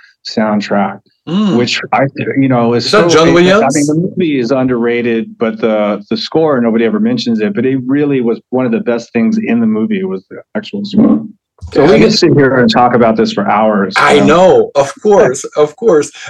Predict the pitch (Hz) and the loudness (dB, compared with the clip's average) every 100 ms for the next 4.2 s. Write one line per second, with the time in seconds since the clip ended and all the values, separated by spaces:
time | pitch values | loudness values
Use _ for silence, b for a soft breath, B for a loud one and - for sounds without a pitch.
0 | - 170 175 - 202 247 175 _ 185 226 | 0 2 0 -2 -2 -2 -4 _ -6 -6
1 | 156 220 226 151 143 135 131 127 123 127 | -4 -2 -2 0 2 2 2 0 -2 -4
2 | 127 165 160 127 117 127 123 110 101 104 | -2 -2 -2 -8 -6 -8 -6 -8 -6 -6
3 | 101 101 101 95 95 95 107 127 165 202 | -2 -2 -2 -6 -8 -6 -6 -4 -4 -4
4 | 175 - | -4 -8